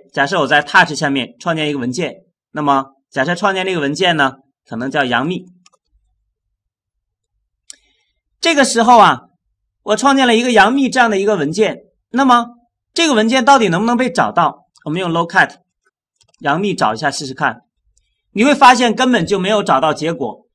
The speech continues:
但实际上这个文件有没有？我们用 find 找一下。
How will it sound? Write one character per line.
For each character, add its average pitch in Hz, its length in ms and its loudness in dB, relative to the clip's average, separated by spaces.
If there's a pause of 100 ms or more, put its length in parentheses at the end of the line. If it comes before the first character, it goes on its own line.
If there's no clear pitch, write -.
(160)
但 285 160 4
实 247 160 -6
际 285 120 -2
上 247 180 4
这 262 120 -4
个 233 100 2
文 190 140 0
件 240 160 2
有 160 100 2
没 190 140 -2
有？ 135 280 -2
我 143 60 -8
们 170 100 -4
用 196 80 -4
find 190 300 0
找 110 220 -2
一 - 20 -12
下。 113 240 -2